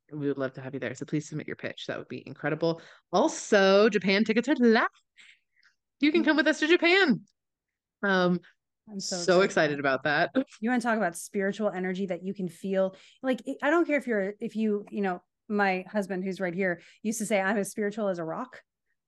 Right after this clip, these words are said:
Speaker 1: Mm.
Speaker 2: But, like, even if you believe that about yourself,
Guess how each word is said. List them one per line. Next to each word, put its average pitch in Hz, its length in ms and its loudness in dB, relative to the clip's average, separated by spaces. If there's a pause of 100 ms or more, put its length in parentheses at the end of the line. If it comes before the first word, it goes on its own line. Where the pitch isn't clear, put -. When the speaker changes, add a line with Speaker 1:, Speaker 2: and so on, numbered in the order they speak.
(260)
Speaker 1:
Mm. 185 240 -4 (360)
Speaker 2:
But, 233 220 0
like, 220 160 0
even 262 220 0
if 277 120 -2
you 233 100 -4
believe 202 300 -2
that 175 140 -2
about 165 220 -6
yourself, - 500 -10